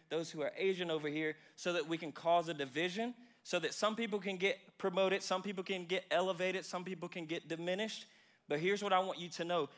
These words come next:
From the beginning of time, the reason why Jesus was saying to this to his disciples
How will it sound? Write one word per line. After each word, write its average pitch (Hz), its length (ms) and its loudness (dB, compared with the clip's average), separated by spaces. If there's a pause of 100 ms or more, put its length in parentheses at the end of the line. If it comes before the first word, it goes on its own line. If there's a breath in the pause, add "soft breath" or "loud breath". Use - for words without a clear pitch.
(160 loud breath)
From 170 160 -4
the 170 80 -4
beginning 165 480 -4
of 185 120 -6
time, 170 420 0
the 147 100 -2
reason 190 320 -2
why 160 160 4
Jesus 175 460 -8
was 151 120 -6
saying 170 300 -2
to 165 200 -4 (220)
this 202 260 0
to 175 160 -4
his 156 200 -6
disciples 185 800 -4